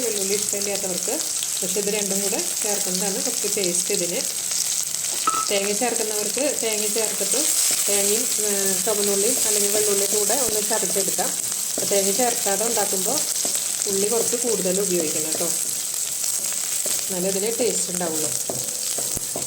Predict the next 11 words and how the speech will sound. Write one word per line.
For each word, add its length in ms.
ഉള്ളി 200
നന്നായിട്ട് 500
മൂത്ത് 220
വരുന്ന 260
സമയത്ത് 400
നമുക്കിതിലേക്ക്, 580
ഏ, 20
ചേനയുടെ 420
ഇല 80
ചേർത്ത് 300
കൊടുക്കാം. 280